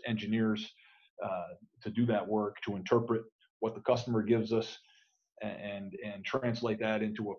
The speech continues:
product and design that product. And one of the unique things about us here in Olean is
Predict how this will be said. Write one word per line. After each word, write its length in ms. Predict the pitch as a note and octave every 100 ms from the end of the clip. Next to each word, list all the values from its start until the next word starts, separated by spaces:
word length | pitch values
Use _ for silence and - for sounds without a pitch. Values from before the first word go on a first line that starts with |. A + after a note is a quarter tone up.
| -
product 440 | B2+ A#2 G#2+ G#2+ - _ - - _
and 120 | G2+
design 340 | F#2+ G#2 A#2 A2+
that 200 | G#2+ G#2+
product. 440 | A2 G#2+ G#2+ G#2 - _ _ _ -
And 300 | G#2+ G#2+ G#2+ - _
one 160 | B2 C#3
of 80 |
the 100 | A#2
unique 400 | A2 G#2+ A2+ A2+
things 280 | A#2 A2+ G#2+
about 340 | A2 G#2+ G2+ G2+ - _ _ _
us 260 | A#2+ A#2 -
here 320 | C3 A#2 G#2+
in 60 |
Olean 560 | G#2 D3+ C3+ G#2+ G#2+ G#2
is 320 | G#2 G#2 G2